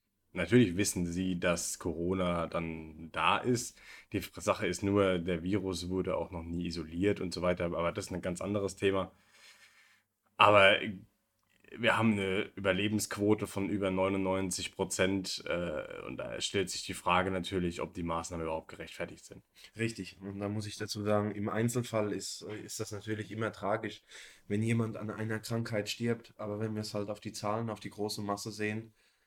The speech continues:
Speaker 2: haben wir diese Todeszahlen gar nicht, dass die so massiv sind wie bei anderen Sachen.
Speaker 1: Du meinst an oder mit?
Speaker 2: An oder mit, genau. <laughs>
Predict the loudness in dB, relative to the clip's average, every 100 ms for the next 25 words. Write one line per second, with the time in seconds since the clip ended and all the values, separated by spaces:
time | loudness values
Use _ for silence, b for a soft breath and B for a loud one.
0 | _ -14 -8 -6 -4 -6 -8 -10 -6 -4
1 | -4 -6 -8 -4 -2 -2 -4 -6 -6 -4
2 | -4 -6 -10 -18 _ -8 -8 -6 -4 -2
3 | -2 -2 -4 -2 0 0 0 -6 b b
4 | b -10 -2 -2 -2 -4 -6 -10 -14 _
5 | _ _ _ _ _ 4 6 6 4 2
6 | 4 6 6 4 -2 -14 _ _ _ _
7 | _ 0 2 4 2 0 -2 0 2 0
8 | -4 2 4 6 2 4 2 4